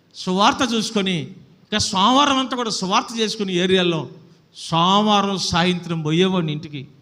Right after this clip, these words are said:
నార్తాములూరికి, మా పాస్టమ్మ గారు ఊర్లో ఉండేది. హల్లెలూయా. అంత కష్టపడితే కాస్త సంఘం పొట్ట, పొట్ట, పొట్ట, పొట్ట అనే లోపల, అర్థమైందా?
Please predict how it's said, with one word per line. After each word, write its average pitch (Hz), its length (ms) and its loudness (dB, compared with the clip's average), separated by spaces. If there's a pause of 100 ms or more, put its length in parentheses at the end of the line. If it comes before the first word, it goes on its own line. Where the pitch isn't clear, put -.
(800)
నార్తాములూరికి, 147 720 -6
మా 139 140 -8
పాస్టమ్మ 143 500 -8
గారు 139 140 -6
ఊర్లో 143 280 -2
ఉండేది. 123 360 -8 (1200)
హల్లెలూయా. 175 600 0 (600)
అంత 359 380 -2
కష్టపడితే 254 920 0 (320)
కాస్త 269 600 0
సంఘం 254 800 -2 (220)
పొట్ట, 247 160 -4
పొట్ట, 269 240 -4
పొట్ట, 247 240 -6
పొట్ట 240 220 -4
అనే 220 200 0
లోపల, 185 680 -4 (800)
అర్థమైందా? 190 560 -2